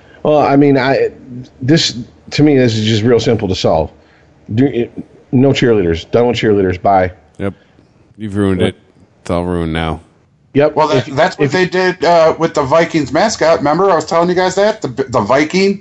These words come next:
Speaker 3: the Viking guy that looks like a Viking?
Speaker 1: Yeah.
Speaker 3: He,
Speaker 1: Didn't he
Speaker 3: he
Speaker 1: want, like,
Speaker 3: wanted,
Speaker 1: a million dollars a year or
Speaker 3: he,
Speaker 1: something?
Speaker 3: yeah,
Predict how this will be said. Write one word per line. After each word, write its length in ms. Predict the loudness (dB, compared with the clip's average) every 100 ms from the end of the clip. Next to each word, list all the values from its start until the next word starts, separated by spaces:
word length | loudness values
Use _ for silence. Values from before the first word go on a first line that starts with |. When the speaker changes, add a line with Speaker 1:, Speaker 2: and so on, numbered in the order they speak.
| -4
Speaker 3:
the 200 | -2 0
Viking 420 | 0 0 0 -2
guy 280 | 2 2 2
that 120 | 0 -4
looks 200 | -2 -2
like 140 | -4
a 40 |
Viking? 500 | -2 -2 -2 -6 -8 -18 _ _
Speaker 1:
Yeah. 400 | -2 0 0 -4 -8 -18 -20 -20 _
Speaker 3:
He, 100 | 0
Speaker 1:
Didn't 140 | 2 4
he 60 |
Speaker 3:
he 40 | 4
Speaker 1:
want, 100 | 4
like, 140 | 2
Speaker 3:
wanted, 160 | 2 2
Speaker 1:
a 40 |
million 300 | 2 2 2
dollars 380 | 2 2 0 -2
a 60 | -2
year 180 | -2 -2
or 40 |
Speaker 3:
he, 60 | -2
Speaker 1:
something? 320 | -4 -8 -14
Speaker 3:
yeah, 520 | -4 0 2 2 0